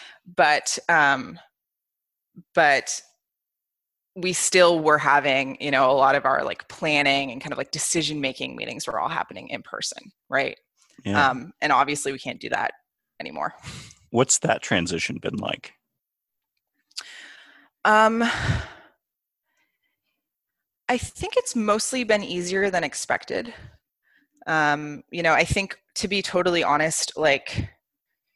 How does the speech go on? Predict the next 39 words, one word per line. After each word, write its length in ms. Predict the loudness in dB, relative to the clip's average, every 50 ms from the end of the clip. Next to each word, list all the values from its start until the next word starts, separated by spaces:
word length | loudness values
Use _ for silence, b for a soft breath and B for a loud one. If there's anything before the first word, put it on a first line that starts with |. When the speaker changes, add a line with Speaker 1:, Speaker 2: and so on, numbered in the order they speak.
| _ _ _ _ _ _ -4
Speaker 1:
I 60 | -4
think, 380 | -2 -2 -4 -4 -4 -8 -12 -14 _
you 100 | -2 0
know, 100 | 0 0
Europe 480 | 0 0 2 6 6 6 6 4 2
has 160 | -4 -6 -6 -4
just 200 | -6 -6 -4 -2
not 260 | 0 0 0 0 0
been 240 | 0 0 0 -2 -6
hit 340 | -12 -4 0 0 0 0 0
as 120 | -4 -4 -2
hard. 440 | 0 2 2 4 2 2 0 -6 -18 _ b b b b b b b -12
And 120 | -12 -10
so 300 | -2 2 4 4 4 4 2
I, 160 | 0 -2 -4 -2 -2
I 120 | -2 0
talk 300 | -2 -2 2 2 2 2
to 80 | 2 2
a 20 |
lot 120 | 4 4 2
of 80 | 2
friends 480 | 0 0 0 0 0 -2 -4 -8 -8 -10 -8 -8
in 140 | -8 -6
the 80 | -6 -8
States 540 | -8 -6 -4 -2 -2 -2 -4 -6 -12 -14 -14 _
where 560 | -6 -2 0 2 4 4 2 2 0 -4 -8 _ _ _ _ _ _ _ _ _ _ _
they're 280 | -2 2 4 4 4 4
managing 720 | 2 0 0 2 0 0 0 0 0 0 -2 -2 -6 -8 -6
a 80 | -2 2
lot 200 | 4 4 4 4
of 140 | 2 -2 -2
emotional 800 | -6 -4 -2 -2 -2 -2 -4 -4 -2 -2 -2 -2 -4 -6 -10 _ _ _ _ _ _ _ _ _ _ -10
stress 600 | -8 -4 0 2 2 2 2 0 -4 -6 -8 -12 _ _ -20 _ _ _ _ _ _ _
as 120 | -6 -4
well 340 | 0 2 4 6 6 4 4
as, 180 | 2 -2 -2 -2
like, 180 | -2 -4 -4
logistical 580 | 0 -2 0 0 0 -2 -2 -4 -4 -4 -4 -4
stress 480 | -4 -2 -2 -2 -2 -2 -6 -10 -10